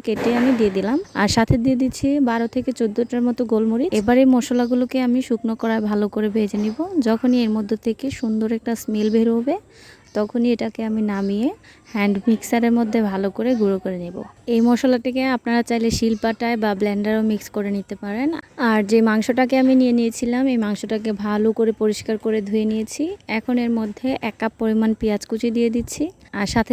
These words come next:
দিয়ে দিচ্ছি দুই চা চামচ পরিমাণ আদা এবং রসুন বাটা, আর এখন যে গুঁড়া মশলাটা আমি তৈরি করেছি এটা দিয়ে দিলাম। আর এবার স্বাদ মতো লবণ দিয়ে এর মধ্যে হাফ চা চামচ পরিমাণ দিয়ে দিচ্ছি হলুদ গুঁড়া, আর এখানে কোয়ার্টার কাপ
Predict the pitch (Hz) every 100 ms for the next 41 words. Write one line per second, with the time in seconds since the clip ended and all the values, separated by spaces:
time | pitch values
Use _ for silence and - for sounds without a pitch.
0 | 226 247 240 220 233 220 214 220 226 226
1 | 220 226 220 226 240 214 196 208 226 226
2 | 202 202 196 - 220 226 233 262 339 -
3 | - - - - 190 - 190 - 254 247
4 | 254 220 220 220 226 - 254 247 247 247
5 | 233 220 214 240 240 - 302 - 220 214
6 | 226 226 240 262 427 - _ - - -
7 | _ - 202 202 208 233 240 214 190 214
8 | 240 220 202 208 220 214 220 262 - 220
9 | 196 196 180 202 202 208 - 226 240 233
10 | - 220 214 214 208 202 190 202 - -
11 | 214 202 202 196 220 240 370 - _ _
12 | - - - - 196 190 196 - 208 233
13 | 240 233 214 202 220 220 233